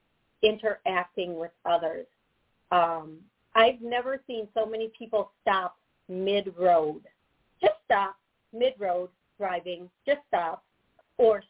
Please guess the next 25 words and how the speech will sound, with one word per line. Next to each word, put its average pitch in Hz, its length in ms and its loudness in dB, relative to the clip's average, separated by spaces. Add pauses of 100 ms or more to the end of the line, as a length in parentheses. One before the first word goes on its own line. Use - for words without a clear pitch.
stand 233 360 -6 (120)
in 233 140 -6
a 214 40 -8
grocery 202 560 -10
store 190 300 4 (100)
aisle 190 500 4
and 180 180 -2
just 190 180 -2 (160)
stare 208 300 4
at 170 200 0
something 180 320 -4
like 175 220 0
they 175 220 0
can't 190 280 -2
remember 180 960 0 (1200)
what 180 300 2
they 190 100 2
were 175 160 2
looking 175 360 0
at. - 460 -18
They 175 100 -4
just 170 200 -10 (120)
zone 170 280 -2
out. 220 300 -6 (380)
Um, 170 540 -2